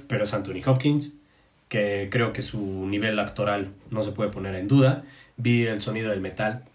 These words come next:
una excelente película. Vi Ga-, Mank, otra excelente película. Entonces, puede que sí haya habido esa tendencia, puede que no, no sé.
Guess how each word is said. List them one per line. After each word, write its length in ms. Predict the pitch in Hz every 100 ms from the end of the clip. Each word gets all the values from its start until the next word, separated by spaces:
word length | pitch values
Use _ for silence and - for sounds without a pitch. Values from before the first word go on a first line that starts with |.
| _ _
una 160 | 123 120
excelente 400 | - 107 107 95
película. 460 | 95 95 110 123 - - - - - - - _ _ _
Vi 600 | 92 107 107 107 107 101
Ga-, 520 | 104 104 101 101 101 -
Mank, 300 | 107 123 127 - _ _ _ _ _
otra 240 | 131 127
excelente 360 | 120 - 104 101
película. 520 | 95 95 110 127 - - _ _
Entonces, 800 | - 110 123 117 131 127 127 - _ _ _ _ _ _ _ 135 -
puede 240 | 151 139
que 120 | 131
sí 260 | 127 127 123
haya 180 | 120 117
habido 220 | 120 117
esa 200 | - -
tendencia, 640 | 104 123 147 139 151 139 - _ _ _ _ _ - - _
puede 220 | - 127 123
que 100 | 117
no, 400 | 147 180 196 - _ _ _ _ _ _ _ _ - -
no 240 | 127 131
sé. 280 | - 123